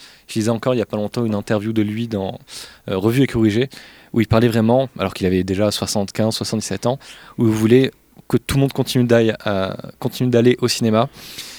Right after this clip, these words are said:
Et donc, dès les années soixante-dix, il essayait de faire des nouveaux formats de films. Euh, il appelait ça le show scan, c'était du soixante-dix millimètres avec du soixante images secondes. Donc des trucs qui sont encore discutés aujourd'hui, qui n'ont toujours pas lieu au cinéma, car au final, on a toujours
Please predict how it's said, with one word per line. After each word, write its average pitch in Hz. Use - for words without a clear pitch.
Et -
donc, 120
dès 139
les 147
années 135
soixante-dix, 120
il 113
essayait 113
de 113
faire 120
des 120
nouveaux 123
formats 113
de 113
films. 113
Euh, 95
il 104
appelait 107
ça 117
le 107
show 117
scan, 110
c'était -
du 104
soixante-dix 113
millimètres 110
avec 98
du 98
soixante 120
images 110
secondes. 117
Donc 117
des 110
trucs -
qui 117
sont -
encore 131
discutés 120
aujourd'hui, 110
qui -
n'ont 98
toujours 110
pas 110
lieu 110
au 110
cinéma, 107
car 107
au -
final, 110
on 110
a 95
toujours -